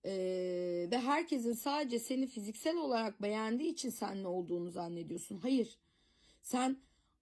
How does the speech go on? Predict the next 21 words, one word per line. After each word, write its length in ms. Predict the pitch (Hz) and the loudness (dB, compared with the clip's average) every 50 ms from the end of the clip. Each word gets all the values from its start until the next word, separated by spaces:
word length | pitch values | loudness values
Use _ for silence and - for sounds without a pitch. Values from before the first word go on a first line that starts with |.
| _ _ - | _ _ -6
akıl 260 | - 220 - - 294 | -6 -4 0 2 4
olarak, 540 | 285 269 247 220 196 185 180 165 170 - - | 6 6 6 6 6 4 4 0 -2 -6 -12
zihin 320 | - - 202 202 208 262 | -8 -4 0 2 4 6
olarak 480 | 262 254 233 220 202 196 185 175 - - | 6 6 4 4 2 2 0 -2 0 2
Yaradan'ın 440 | 202 214 226 247 240 233 262 254 247 | 4 4 6 6 4 4 2 2 2
yarattığı 600 | 226 220 226 233 254 262 247 - - 269 269 247 | 2 4 4 4 4 2 2 0 -2 -2 0 0
bir 60 | 262 | 2
mucizesin. 880 | 247 240 240 240 233 220 220 233 233 285 269 - - - 214 196 170 - _ _ _ _ _ _ _ _ _ _ _ _ _ | 2 4 4 4 4 2 2 0 -2 -2 -2 -2 -4 -4 -4 -4 -6 -10 _ _ _ _ _ _ _ _ _ _ _ _ _
Her 320 | - - 240 269 285 285 | -2 2 4 4 6 6
neye 180 | 277 269 262 240 | 6 6 6 6
inanıyorsan, 760 | 226 220 214 202 190 175 165 160 - - - - - - - - _ _ | 6 4 4 2 0 -2 -2 -4 -6 -8 -8 -8 -8 -10 -14 -16 _ _
ilahi 360 | - 208 214 220 220 220 233 | 0 2 4 4 6 4 4
seni 300 | 226 - - 247 226 214 | 2 0 0 0 2 4
böyle 220 | 208 220 233 262 247 | 4 6 6 6 6
yaratmış. 800 | 214 202 190 180 180 190 - - 247 269 294 - - - - - _ _ _ _ _ _ _ _ _ _ _ _ _ _ _ _ _ _ - | 4 2 2 0 -2 -4 -4 -4 -4 -4 -4 -6 -8 -10 -12 -16 _ _ _ _ _ _ _ _ _ _ _ _ _ _ _ _ _ _ -4
Lütfen 600 | 240 247 262 - - - 226 220 214 233 262 269 - _ _ _ _ _ | -2 -2 -2 0 2 4 4 4 4 2 0 -2 -6 _ _ _ _ _
senin 580 | - - - - 233 233 233 220 208 226 247 - _ _ _ _ - | -18 -6 2 4 6 6 6 6 2 0 -2 -6 _ _ _ _ 0
bir 180 | 226 240 226 | 0 2 4
bedenden 480 | 208 226 220 208 226 220 220 233 247 247 | 4 4 6 6 4 6 6 6 6 6
ibaret 460 | 233 214 208 214 208 208 208 208 214 - _ - | 4 4 4 4 4 4 2 0 -2 -6 _ 4
olmadığını 920 | - 226 240 240 233 214 202 202 196 185 175 180 175 170 165 160 147 156 | 6 8 8 8 6 4 2 2 0 -2 -2 -2 -2 -2 -2 -2 -4 -6